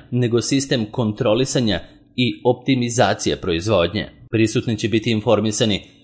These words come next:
da postoje dve vrste Kanbana, sa instrukcijama i operacijama za proizvodnju,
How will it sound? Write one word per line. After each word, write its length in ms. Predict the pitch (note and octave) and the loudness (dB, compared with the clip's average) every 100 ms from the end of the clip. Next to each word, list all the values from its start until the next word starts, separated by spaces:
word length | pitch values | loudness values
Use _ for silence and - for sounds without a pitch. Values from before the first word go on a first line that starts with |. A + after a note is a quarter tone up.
| _ | _
da 180 | G#2+ F2+ | 0 2
postoje 420 | F#2+ - A#2+ A#2 | 2 2 2 2
dve 200 | A2 C3 | 4 2
vrste 340 | C3 F#2 - G2+ | 2 0 0 0
Kanbana, 680 | - D#2+ F2 A2 F#2+ D2+ - - - | 0 -2 0 0 2 -4 -8 -16 -8
sa 220 | - A#2+ - | -2 -2 0
instrukcijama 800 | A#2+ - B2 A#2+ - B2 B2 F#2+ - - _ | -4 -2 -4 -2 -4 -2 -2 -4 -6 -20 _
i 120 | B2 - | -2 0
operacijama 680 | B2+ G#2 D#2 D2+ A2 G2+ | 0 0 0 -2 -2 -2
za 120 | G#2+ A2 | 0 0
proizvodnju, 640 | G#2+ G#2+ A2+ A2 B2 | 0 0 2 2 2